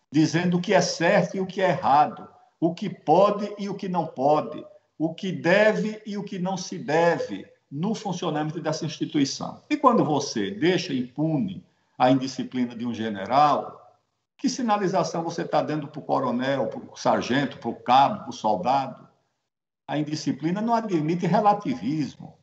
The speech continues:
Um pode e o outro não pode. Ou a disciplina vale pra todos ou pra ninguém. É assim que funciona numa instituição militar.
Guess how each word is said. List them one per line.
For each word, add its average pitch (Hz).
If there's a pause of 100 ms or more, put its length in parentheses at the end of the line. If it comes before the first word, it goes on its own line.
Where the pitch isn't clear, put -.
(340)
Um 147
pode 180
e 202
o 180
outro 185
não 143
pode. -
Ou 175
a 175
disciplina 131
vale 120
pra 110
todos 196
ou 190
pra 202
ninguém. 165 (240)
É 139
assim 165
que -
funciona 185
numa 202
instituição 190
militar. 190